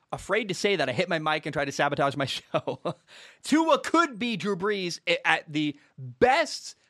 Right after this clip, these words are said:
best, best possible scenario. A-, and by the way,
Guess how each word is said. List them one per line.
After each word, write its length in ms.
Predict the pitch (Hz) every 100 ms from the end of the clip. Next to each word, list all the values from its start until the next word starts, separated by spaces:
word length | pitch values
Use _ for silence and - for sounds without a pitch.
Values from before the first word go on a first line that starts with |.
| -
best, 720 | 127 - 196 196 190 - - - -
best 580 | 120 - 165 165 - _
possible 840 | - 147 147 - 139 135 127 - _ _ _ _ _
scenario. 460 | - 127 107 104 - _ _ _ _ _ _ _ _ _ _ _ _ _ _ _ _ _ -
A-, 120 | -
and 100 | 180
by 120 | 208
the 80 | 170
way, 260 | 196 143